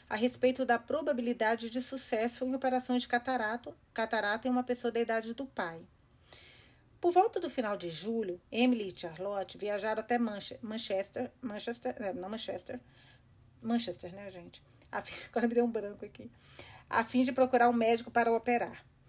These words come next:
Lá elas ouviram falar da fama do já falecido mister Wilson, um oculista. Elas foram direto procurá-lo, mas ele não sabia dizer, só pela descrição, se os olhos estavam prontos para serem operados ou não.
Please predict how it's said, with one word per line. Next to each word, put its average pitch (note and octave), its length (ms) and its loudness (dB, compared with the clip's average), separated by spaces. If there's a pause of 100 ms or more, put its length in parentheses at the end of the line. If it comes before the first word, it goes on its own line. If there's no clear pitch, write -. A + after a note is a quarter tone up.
(220)
Lá G3+ 260 6
elas A#3 200 4
ouviram A3+ 240 0
falar G#3+ 240 2
da A#3 140 2
fama A#3 320 0
do B3+ 100 -2
já D4+ 220 2
falecido A#3+ 560 0
mister A#3 380 2
Wilson, A3 500 -4 (180)
um G#3 100 -4
oculista. G#3 680 -2 (460)
Elas G#3 240 0
foram A3+ 200 0
direto A3+ 400 0
procurá-lo, F#3+ 640 -2 (120)
mas G3+ 220 0
ele G#3 140 -2
não A3 180 -4
sabia A3+ 300 -2
dizer, G#3 420 -4 (140)
só - 280 4
pela F#3 260 -2
descrição, A#3+ 680 0 (200)
se - 140 -6
os C4+ 140 0
olhos A3+ 300 4
estavam A3 380 0
prontos F3+ 360 -4
para G3 180 -2
serem F#3+ 220 -4
operados G#3 640 -2
ou C#4 140 0
não. F#3+ 240 0